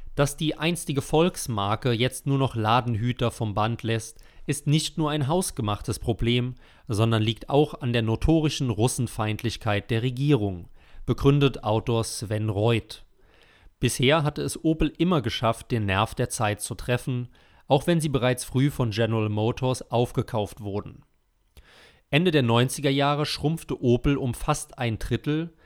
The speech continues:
zudem wurden Neuentwicklungen und Patente an General Motors abgegeben. Durch das sogenannte Cash-Pooling wurden die Gewinne zudem solidarisiert und nach Michigan transferiert, kritisiert Kompakt.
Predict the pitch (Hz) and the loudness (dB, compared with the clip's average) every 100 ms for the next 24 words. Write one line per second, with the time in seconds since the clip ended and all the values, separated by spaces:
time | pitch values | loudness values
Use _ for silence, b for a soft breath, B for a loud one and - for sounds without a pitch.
0 | b - 147 151 165 143 151 135 117 131 | b -4 0 2 2 2 2 2 4 4
1 | 135 113 113 123 - 127 135 123 120 107 | 2 0 0 -2 -2 0 0 -4 -6 0
2 | 110 - 110 117 135 123 110 104 113 110 | 0 2 0 2 0 0 0 0 2 2
3 | 107 104 107 110 123 - 123 123 - 98 | 0 0 0 0 -2 -2 -6 -4 -4 -4
4 | 98 95 85 - _ _ _ _ b b | -6 -6 -10 -18 _ _ _ _ b b
5 | b b b 123 113 123 - 135 127 120 | b b b -2 0 -2 0 2 2 0
6 | 117 117 - - 156 - - 110 107 110 | 0 -4 -2 0 0 -2 -2 0 2 2
7 | 135 175 b b - 127 165 143 131 110 | 0 -4 b b 0 2 4 0 0 2
8 | 110 120 120 - 110 113 104 110 107 104 | 2 2 0 -2 0 0 0 0 0 -2
9 | 95 92 98 120 123 - b b - 135 | -2 -4 0 0 0 -4 b b -6 -4
10 | 160 156 123 123 - 139 139 131 - 107 | -2 -2 0 0 0 0 -2 -2 -2 -2
11 | 120 - 117 101 92 87 - _ _ - | -2 -4 -4 -4 -6 -8 -16 _ _ -6
12 | 120 113 95 101 107 - 143 - 98 - | -2 -2 -2 -2 -2 -2 -2 0 -2 -6
13 | - | -20